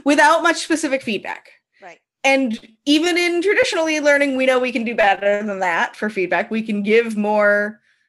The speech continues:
um, helpful feedback that tells people why something is wrong.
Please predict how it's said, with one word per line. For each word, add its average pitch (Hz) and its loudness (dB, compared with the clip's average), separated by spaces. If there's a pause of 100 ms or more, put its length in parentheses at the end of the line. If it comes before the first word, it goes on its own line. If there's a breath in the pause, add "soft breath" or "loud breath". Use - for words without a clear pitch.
(480)
um, 185 -6 (300)
helpful 269 -2
feedback 254 -2
that - -10
tells 196 -4
people 214 -6
why 175 -2
something 311 -4
is 320 -6
wrong. 320 -6